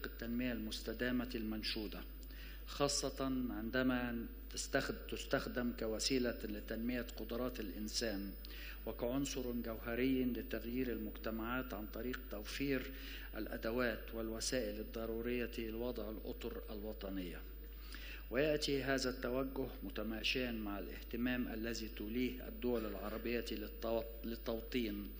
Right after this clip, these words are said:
ونقل التكنولوجيا، في ضوء كونها عملية ضرورية لتأمين بيئة صحية للعمل ولتوفير فرص عمل للشباب للحد من البطالة، مثلما شاهدنا في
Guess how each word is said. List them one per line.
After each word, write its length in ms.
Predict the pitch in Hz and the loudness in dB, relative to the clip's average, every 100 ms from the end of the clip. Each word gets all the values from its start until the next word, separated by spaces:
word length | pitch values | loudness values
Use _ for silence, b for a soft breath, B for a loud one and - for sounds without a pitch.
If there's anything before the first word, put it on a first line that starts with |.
| B B B | B B B
ونقل 360 | 113 120 - 107 | 0 0 0 -2
التكنولوجيا، 840 | - 104 - 104 104 92 - 87 - - B B B B | -2 -4 -2 -2 2 4 4 2 -6 -8 B B B B
في 140 | 127 | 4
ضوء 300 | 123 143 147 - | 8 8 8 4
كونها 600 | 120 120 135 135 135 135 | 2 6 6 8 6 4
عملية 600 | 117 107 110 113 127 120 - 120 110 | 4 2 2 4 4 4 0 -2 -2
ضرورية 640 | 113 113 113 123 127 123 127 | -2 -2 0 2 2 2 0
لتأمين 960 | 113 110 - 113 123 127 127 127 117 | 0 -2 -2 0 4 6 8 6 6
بيئة 460 | 131 135 131 - 113 | 6 4 4 -2 0
صحية 640 | - 107 - 123 120 - | 0 0 0 2 2 0
للعمل 580 | 113 110 104 117 107 90 85 - B B B - | -2 0 0 0 0 0 -4 -8 B B B -4
ولتوفير 840 | 113 113 117 113 - 139 143 135 - B B B B | -2 -2 -2 -2 0 4 4 4 -4 B B B B
فرص 400 | - 147 123 - | 6 6 6 4
عمل 440 | 117 131 117 113 | 4 6 6 2
للشباب 680 | 113 113 117 110 127 127 - | 2 4 4 6 6 6 4
للحد 460 | 113 - - 123 113 | 0 2 2 2 0
من 160 | 110 | -2
البطالة، 640 | 110 110 - - 131 127 117 | -2 -4 -6 -4 0 0 0
مثلما 480 | 107 - 123 120 110 | -2 -4 -2 -2 -2
شاهدنا 600 | 117 113 127 117 113 104 | -2 -4 -4 -4 -4 -4
في 360 | - 113 113 | -2 0 0